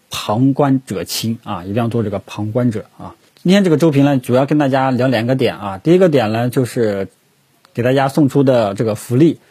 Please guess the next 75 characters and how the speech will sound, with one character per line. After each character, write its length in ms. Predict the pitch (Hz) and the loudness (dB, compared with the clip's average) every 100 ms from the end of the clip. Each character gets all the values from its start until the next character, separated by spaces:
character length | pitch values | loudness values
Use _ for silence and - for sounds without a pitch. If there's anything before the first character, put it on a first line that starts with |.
| _ _ _ _ _ - | _ _ _ _ _ -2
那 80 | 143 | 2
么 220 | 151 147 | 4 4
这 120 | 139 | 2
段 120 | 220 175 | 2 0
时 140 | 139 | 2
间 180 | 147 156 | 2 4
呢， 400 | 147 127 110 104 - | 2 0 -2 -4 -8
因 240 | 120 123 135 | -4 0 4
为 240 | 135 127 | 4 4
答 160 | 127 147 | 2 2
应 140 | 151 | 4
过 100 | 139 | 2
大 140 | 123 117 | 2 0
家， 280 | 123 117 127 | 0 0 -4
就 140 | 123 | -6
是 320 | 113 117 110 104 _ _ _ _ | -4 -2 -2 -4 _ _ _ _
给 80 | - | -2
大 80 | 120 | 2
家 180 | 131 131 | 2 2
送 240 | - 135 | 0 0
出 240 | 110 135 131 | 2 0 2
这 140 | 127 | 2
个 160 | 110 101 | 0 -2
七 200 | - 180 | 0 2
月 120 | 147 | 4
份 120 | 147 | 2
的 140 | 120 | 0
投 200 | 107 - | 0 -2
资 140 | 127 156 | 0 2
规 140 | 147 | 2
划 180 | 156 156 | 2 0
策 200 | 131 175 | -2 2
略 220 | 147 147 - _ _ | 2 2 -2 _ _
啊。 240 | 107 92 - | -16 -16 -4
因 100 | 143 | 2
为 340 | 151 156 151 | 4 6 4
大 160 | 143 151 | 2 2
家， 280 | 151 156 151 - | 2 2 -2 -6
嗯， 160 | 113 - | -10 -10
这 140 | - 135 | -6 0
个， 140 | 120 | 0
知 140 | 117 180 | 0 0
道， 160 | 170 | 0
知 180 | 139 220 | 0 0
道 120 | 208 | 2
国 160 | 165 139 | 2 0
师 120 | 143 | 2
的 80 | 147 | 0
朋 220 | 123 127 | 0 2
友 60 | 131 | 2
呢， 100 | 113 | 0
都 80 | 127 | 0
知 80 | |
道 120 | 131 117 | 0 0
我 340 | 104 120 123 - _ _ - | 0 0 0 -6 _ _ -8
每 140 | 107 | -4
个 140 | 104 139 | 0 2
月 180 | 156 | 4
呢 140 | 127 101 | 2 0
都 100 | 123 | -2
会 160 | 131 | -2
做 220 | 117 139 127 | -2 0 2
月 80 | |
度 120 | 131 120 | 2 0
总 180 | 107 | -4
结。 280 | 92 95 98 131 | -10 -8 -8 -4
如 80 | 131 | 0
果 80 | |
说 100 | 160 | 2
有 140 | 139 104 | 2 0
机 180 | - 151 | 0 2
会 160 | 160 | 2
的 80 | 123 | 2
话 160 | 143 110 | 0 0
呢， 180 | 95 | -4